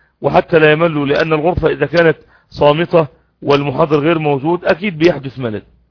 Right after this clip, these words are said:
فنسأل الله عز وجل أن يجمعنا وإياكم على طاعته. وأقول قولي هذا، ما في مشكلة، ربما يكون أي شيء عن، عن طريق النت مثلًا لمش-، لمشاكل بالجهاز، ما في مشكلة. إن شاء الله ح-،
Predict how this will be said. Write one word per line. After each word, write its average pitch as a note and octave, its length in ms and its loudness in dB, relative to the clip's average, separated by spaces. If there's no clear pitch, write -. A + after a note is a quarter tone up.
فنسأل E3 360 -2
الله D#3+ 300 2
عز C#3+ 180 2
وجل E3 240 -2
أن D#3+ 140 -4
يجمعنا D3 420 0
وإياكم D3 440 -2
على C3+ 180 -2
طاعته. D3 400 -2
وأقول D#3 420 -2
قولي D3+ 320 -2
هذا، D#3+ 400 0
ما F3+ 140 4
في F#3+ 80 -2
مشكلة، F3 640 2
ربما D#3 500 -2
يكون F3+ 260 -2
أي G3 240 0
شيء G3+ 220 -2
عن، F3 380 0
عن D#3+ 120 2
طريق F#3+ 480 2
النت F3+ 340 0
مثلًا C#3+ 420 0
لمش-، D#3 400 -6
لمشاكل D3+ 440 -2
بالجهاز، D#3 320 0
ما F#3+ 120 2
في D#3 80 -6
مشكلة. C#3+ 360 -4
إن D3+ 60 -6
شاء F3+ 140 0
الله F#3 120 4
ح-، - 200 -4